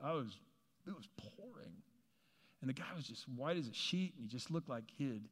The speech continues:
was in shock. And then the trooper came along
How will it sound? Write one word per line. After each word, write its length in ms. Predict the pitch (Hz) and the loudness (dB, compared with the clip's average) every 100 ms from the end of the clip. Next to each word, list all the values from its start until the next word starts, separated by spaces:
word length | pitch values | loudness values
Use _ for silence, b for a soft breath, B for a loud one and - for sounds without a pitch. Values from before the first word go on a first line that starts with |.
| b b b - | b b b -2
was 100 | 110 | 2
in 100 | 107 | 2
shock. 560 | - 165 165 165 165 120 | 4 4 4 2 0 0
And 120 | 113 | 0
then 100 | 113 | 0
the 100 | 110 | -2
trooper 340 | - 202 202 | 4 6 6
came 260 | 170 170 165 | 4 4 6
along 500 | 160 160 160 160 | 4 4 4 2